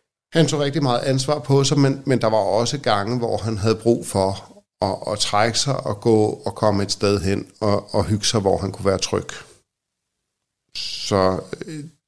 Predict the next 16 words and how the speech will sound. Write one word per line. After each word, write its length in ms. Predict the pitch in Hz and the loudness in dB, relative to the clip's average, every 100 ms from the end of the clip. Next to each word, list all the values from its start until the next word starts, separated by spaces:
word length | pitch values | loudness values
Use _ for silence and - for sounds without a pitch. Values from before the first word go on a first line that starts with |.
| _ _ _ _ - | _ _ _ _ 0
det 140 | 127 | 4
var 80 | 135 | 4
måske 460 | 123 98 - 117 | 4 0 -4 -6
hans 160 | 95 98 | -4 -6
strategi, 680 | - 107 95 95 113 110 - | 2 2 2 -2 -6 -6 -6
når 120 | 107 | -6
bølgerne 460 | 98 101 95 110 101 | 0 0 2 2 0
gik 240 | - 95 | -4 -10
højt. 440 | - 107 104 - - _ _ _ _ - | 2 2 2 -4 -20 _ _ _ _ -2
Når 60 | 107 | 0
bølgerne 520 | 113 113 120 110 104 | 4 6 6 4 2
ikke 340 | - 120 143 | 0 0 0
gik 260 | 135 110 104 | -4 -6 -2
så 120 | 117 | -2
højt, 300 | 95 107 - - | 2 2 0 -2
jamen, 440 | 104 104 104 - | -2 0 -2 -6